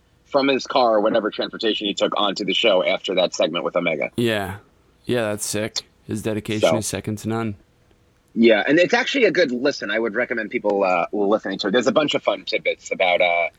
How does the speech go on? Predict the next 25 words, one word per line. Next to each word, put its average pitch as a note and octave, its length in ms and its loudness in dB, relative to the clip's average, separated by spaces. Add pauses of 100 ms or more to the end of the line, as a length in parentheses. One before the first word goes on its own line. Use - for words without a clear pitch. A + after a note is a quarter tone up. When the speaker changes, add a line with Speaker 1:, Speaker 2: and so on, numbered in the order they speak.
Speaker 2:
I'll A#2 100 -4
definitely F2+ 340 -6
check - 100 4
Speaker 1:
about A2 160 4
Speaker 2:
it F2+ 60 0
out. - 100 -4
Speaker 1:
he, A2 240 0
uh, A#2 220 0
he C#3 100 6
also C#3 300 6
thinks B2 300 -2
that A2+ 260 0
Hulk A2+ 320 2
Hogan A2+ 260 0
is G#2 80 -6
better G#2+ 220 0
than G#2+ 140 -6
Ric F2+ 180 -6
Flair, F#2+ 320 0 (720)
which - 180 2
I C3+ 40 4
thought B2+ 180 6
was D#3+ 80 4
Speaker 2:
What? D#3 100 2
Speaker 1:
interesting. G2+ 400 -2